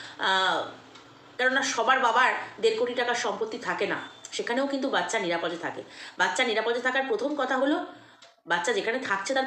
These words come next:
পরিবেশ, সেখানকার, আহ, মানে কি বলবো, সুশিক্ষা,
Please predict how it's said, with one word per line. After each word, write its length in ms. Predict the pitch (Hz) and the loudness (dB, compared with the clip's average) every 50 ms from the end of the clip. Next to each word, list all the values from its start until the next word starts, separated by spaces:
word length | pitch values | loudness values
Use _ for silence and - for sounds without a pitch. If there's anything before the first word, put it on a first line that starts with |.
| 269 | 0
পরিবেশ, 520 | - 190 185 202 180 165 151 139 - - - - | 0 0 0 0 0 -2 -2 -2 -4 -6 -8 -6
সেখানকার, 480 | - 226 220 233 226 233 247 160 143 143 - - - - - - - - | -6 -4 -2 -2 -2 0 0 0 0 -2 -6 -14 -16 -20 -20 -20 -10 -4
আহ, 320 | 160 170 151 139 156 156 | -2 -2 -2 -2 -4 -6
মানে 160 | 156 160 180 185 | -4 -4 -4 -4
কি 120 | - 220 | -2 -2
বলবো, 420 | 190 175 165 156 151 - - - | 0 0 2 0 0 -2 -2 -6
সুশিক্ষা, 720 | - - 302 - - 269 254 269 - - 247 220 165 - - | -4 -2 -2 0 0 -2 -2 -4 -2 0 0 2 0 0 -4